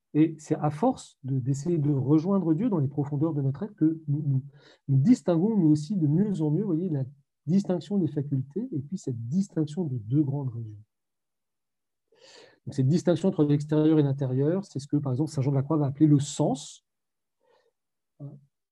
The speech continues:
Et on reverra plus tard la, qu'est-ce que la nuit du sens.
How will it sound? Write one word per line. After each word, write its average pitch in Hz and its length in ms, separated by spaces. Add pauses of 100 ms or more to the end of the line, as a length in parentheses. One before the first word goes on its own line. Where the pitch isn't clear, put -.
(1500)
Et 139 40
on 113 80
reverra 127 300
plus 131 120
tard 143 160
la, 131 100
qu'est-ce - 280
que 139 80
la 127 140
nuit 160 320
du 123 140
sens. - 580